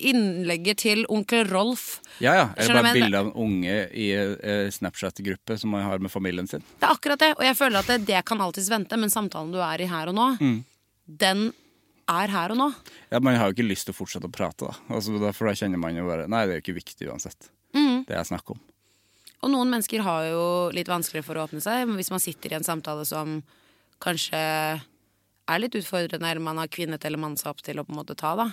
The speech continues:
Speaker 2: Mm.
Speaker 1: og så plutselig hører du sånn pling, pling, det ødelegger jo stemningen. Du lukker deg jo inn i et skall igjen.
Speaker 2: Ja. Ja, ja, da, øh,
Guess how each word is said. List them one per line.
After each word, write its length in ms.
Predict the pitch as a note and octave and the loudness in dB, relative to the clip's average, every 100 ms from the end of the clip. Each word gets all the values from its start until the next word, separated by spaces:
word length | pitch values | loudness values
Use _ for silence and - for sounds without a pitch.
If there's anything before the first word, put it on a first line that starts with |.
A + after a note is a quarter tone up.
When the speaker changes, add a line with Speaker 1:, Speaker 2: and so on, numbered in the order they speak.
| - | 0
Speaker 2:
Mm. 260 | B2 G#2+ G#2 - | 2 2 -2 -4
Speaker 1:
og 80 | |
så 120 | F3+ E3+ | -4 -2
plutselig 280 | F#3 E3 F3 | -2 -2 0
hører 120 | E3 | 0
du 60 | D#3 | -2
sånn 160 | D3+ | -6
pling, 180 | D3+ D3+ | -6 -6
pling, 320 | D#3+ F#3+ G3+ - _ _ _ _ _ _ _ _ - | -2 -2 -2 -6 _ _ _ _ _ _ _ _ -10
det 400 | E3 F3+ F3 - | -2 0 0 0
ødelegger 300 | E3+ C#3+ C#3+ | -2 -4 -4
jo 60 | F3+ | -4
stemningen. 440 | G#3 E3 D3 E3 D#3 F3 | -2 -4 -4 -6 -6 -4
Du 100 | F#3 | -2
lukker 280 | F#3 - | -4 -4
deg 100 | C#3+ | -2
jo 140 | G#3 E3+ | 0 -2
inn 140 | D3+ | -4
i 40 | D3+ | -6
et 80 | |
skall 220 | - A#2+ A#2+ | -6 -6 -8
igjen. 200 | E3 F3+ | -8 0
Speaker 2:
Ja. 140 | C#3+ C3+ - _ _ _ | 4 4 2 _ _ _
Ja, 200 | C3 C#3+ | 6 8
ja, 60 | A#2+ | 8
da, 160 | G#2+ A2 | 6 2
øh, 640 | A2 A2 A2 G#2+ G#2 G2+ | 2 2 2 2 2 0